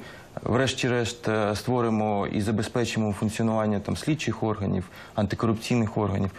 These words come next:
а врешті-решт ці обвинувальні вироки будуть потрапляти до суду. І ми будемо стикатися з ситуацією, коли,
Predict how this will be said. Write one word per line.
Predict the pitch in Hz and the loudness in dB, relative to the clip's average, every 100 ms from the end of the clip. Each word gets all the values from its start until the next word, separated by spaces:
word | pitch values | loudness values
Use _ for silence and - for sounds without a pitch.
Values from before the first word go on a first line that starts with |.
| - - - - | -14 -16 -14 0
а | 113 | 2
врешті-решт | 110 147 - 139 135 123 - - | 2 0 0 0 0 -2 -8 -16
ці | - 147 | -2 0
обвинувальні | 113 123 127 135 127 | 2 2 2 2 0
вироки | 120 135 113 | 0 0 -2
будуть | 107 113 104 | -2 -2 -4
потрапляти | - - 113 127 120 120 | -4 -4 -2 0 0 0
до | 120 | 0
суду. | - 131 92 - - - - | -2 -2 -2 -4 -16 -12 0
І | |
ми | 110 117 | 2 4
будемо | 127 117 117 113 - - | 4 2 2 0 -4 -12
стикатися | - - 120 107 - 107 | -6 0 0 0 -2 -2
з | |
ситуацією, | - - 139 135 - 110 | -4 0 2 2 0 -2
коли, | - 113 117 113 110 | 0 2 4 2 2